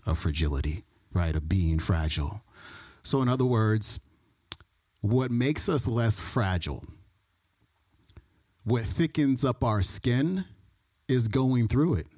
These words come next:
Is going through the challenges and the criticisms that are gonna come our way when we're on our journeys. But most people,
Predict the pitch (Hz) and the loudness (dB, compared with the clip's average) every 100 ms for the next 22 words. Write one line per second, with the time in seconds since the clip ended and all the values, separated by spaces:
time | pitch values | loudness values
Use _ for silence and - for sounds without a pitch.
0 | - _ _ _ _ _ _ 127 110 127 | -20 _ _ _ _ _ _ 0 0 2
1 | 131 131 120 127 131 131 113 - 131 117 | 2 2 0 2 2 2 0 0 0 2
2 | 117 110 110 110 107 101 113 98 95 - | 2 2 2 2 2 2 0 0 -2 0
3 | 131 110 123 107 110 104 101 104 98 98 | 0 0 0 0 0 0 2 2 0 0
4 | 98 - 107 98 92 95 92 87 90 - | 0 2 2 4 4 2 2 2 0 -4
5 | - 95 104 98 95 95 90 85 82 90 | -4 0 2 2 2 2 2 0 0 0
6 | 85 78 71 - - - _ _ _ _ | 2 0 -2 -4 -6 -8 _ _ _ _
7 | _ - 113 101 110 127 - - 139 113 | _ -4 0 2 2 2 2 2 2 2
8 | 101 98 104 | 2 4 2